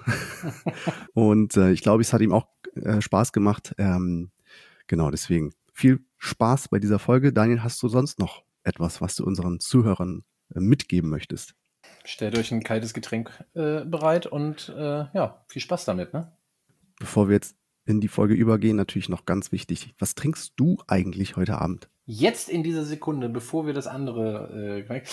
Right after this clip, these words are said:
Speaker 2: ich hab mir einen, äh, Atlantic Ale von, äh, Störtebeker aufgemacht.
Speaker 1: Klingt gut.
Speaker 2: Ja, wie sieht's bei dir aus?
Speaker 1: Ich hab mir heute zur Feier des Tages mal ein eiskaltes Berliner Kindle aufgemacht.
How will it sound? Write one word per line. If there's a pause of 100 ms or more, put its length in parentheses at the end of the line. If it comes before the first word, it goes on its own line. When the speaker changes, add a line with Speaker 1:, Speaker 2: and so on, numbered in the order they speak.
(220)
Speaker 2:
ich
hab
mir
einen,
äh,
Atlantic
Ale
von,
äh,
Störtebeker
aufgemacht. (400)
Speaker 1:
Klingt
gut. (280)
Speaker 2:
Ja,
wie
sieht's
bei
dir
aus? (1040)
Speaker 1:
Ich
hab
mir
heute
zur
Feier
des
Tages
mal
ein
eiskaltes (200)
Berliner
Kindle
aufgemacht.